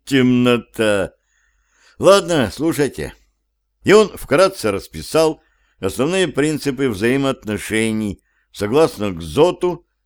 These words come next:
между рабочим и его работодателем. К концу лекции, где-то через три часа, он понял, насколько эти идеи революционны для данного мира.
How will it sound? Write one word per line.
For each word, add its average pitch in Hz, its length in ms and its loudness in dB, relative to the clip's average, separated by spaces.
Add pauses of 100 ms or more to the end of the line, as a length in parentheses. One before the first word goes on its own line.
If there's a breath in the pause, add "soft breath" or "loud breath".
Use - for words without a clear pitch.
(120)
между 110 520 0
рабочим 143 640 -2
и 104 80 -6
его 107 280 0
работодателем. 92 920 -4 (880)
К - 40 -20
концу 147 300 2
лекции, 127 560 0
где-то 120 380 -2
через 104 320 -6
три 120 220 -4
часа, 101 460 -2
он 160 140 -4
понял, 110 540 -2 (600)
насколько 147 600 0
эти 104 640 -2
идеи 139 580 -2 (440)
революционны 143 720 0
для 113 200 0
данного 143 640 0
мира. 107 580 -2